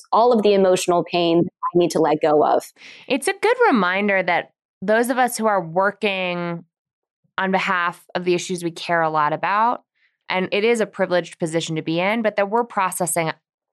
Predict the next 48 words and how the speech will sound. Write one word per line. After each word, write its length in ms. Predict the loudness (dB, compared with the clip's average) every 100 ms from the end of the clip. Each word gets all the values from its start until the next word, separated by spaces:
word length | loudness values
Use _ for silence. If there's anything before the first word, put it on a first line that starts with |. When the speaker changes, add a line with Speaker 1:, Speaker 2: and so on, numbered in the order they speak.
| _
Speaker 2:
at 120 | -6
the 80 | -2
same 220 | -2 -2
time. 320 | -4 -8 -10 -4
You 160 | 0 2
know, 80 | 2
Speaker 1:
Yes. 80 |
Speaker 2:
we're 80 | 0
growing 420 | 0 0 0 0 -2
with 180 | -2
our 120 | -2 -6
community. 680 | -6 -6 -6 -6 -6 -8 -12 -20 -20 _ -4
And 160 | 0
I 160 | 0 0
always 220 | 0 -2
try 120 | -2
to 60 | -2
be 120 | -2
pretty 240 | -2 -4 -4
candid 400 | -4 -4 -2 -2
about 260 | -4 -4
that 200 | -4 -4 -4
on 120 | -6
this 180 | -6 -6
very 240 | -2 -2
podcast, 760 | -2 -4 -4 -4 -4 -2 -2 -4
but 120 | -6
it's 160 | -6 -8
hard. 500 | -4 0 2 0 -2 -10 _ _
It's 180 | -6 -2
this 160 | -2 0
idea 360 | -2 0 0
of 80 | 0
the 100 | 0
lift 320 | 0 0 0 -2
as 140 | 0
you 80 | -2
climb 320 | 0 -2 0
mentality 640 | -2 -2 -2 2 2 4 2
that 120 | 0
you 280 | -2 0 2
don't 160 | 2
have 220 | 0 -4 -4
to 100 | -2
be 120 | 0
a 60 |
finished 440 | 0 -2 0 -2 -2
product 800 | 0 2 4 2 0 -4 -14